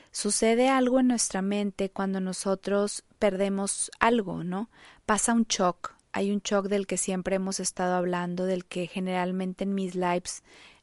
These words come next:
eh, utilizo y en el que he estado compartiendo acerca de, de que, bueno, cuando es algo inesperado, ¿no?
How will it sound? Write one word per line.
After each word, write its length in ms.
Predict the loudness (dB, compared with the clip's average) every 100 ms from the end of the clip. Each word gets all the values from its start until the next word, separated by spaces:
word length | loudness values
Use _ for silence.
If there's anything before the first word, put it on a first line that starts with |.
| -6
eh, 220 | -2 -2 -4
utilizo 840 | -6 -4 -2 0 0 0 0 2
y 140 | 2 0
en 140 | -2
el 120 | -4
que 140 | -4 -2
he 20 |
estado 320 | 0 2 2
compartiendo 840 | 0 -2 -2 -4 0 0 2 0
acerca 500 | 0 0 -4 -2 0
de, 280 | 2 0 0 -4
de 100 | -6
que, 180 | -6 -4
bueno, 300 | 0 2 0
cuando 480 | -2 -4 -2 -4 -6 -14 -20 -18 -6
es 180 | -2 0
algo 220 | 0 0
inesperado, 800 | 0 0 -2 -2 -2 -2 -4 -6
¿no? 260 | -4 -4